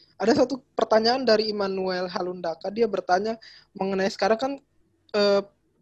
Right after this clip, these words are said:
bahkan negara-negara, pemimpin-pemimpin negara tuh juga menggunakan Zoom atau lain sebagainya untuk, eh, pertam-,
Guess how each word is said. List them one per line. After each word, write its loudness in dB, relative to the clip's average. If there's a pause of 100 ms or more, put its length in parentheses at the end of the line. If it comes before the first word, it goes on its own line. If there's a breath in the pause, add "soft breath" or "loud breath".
(160)
bahkan 2
negara-negara, 2
pemimpin-pemimpin -6
negara -2
tuh -6
juga -2
menggunakan -4
Zoom 0
atau -4
lain -2
sebagainya -4
untuk, -4 (560 soft breath)
eh, 0 (880)
pertam-, -2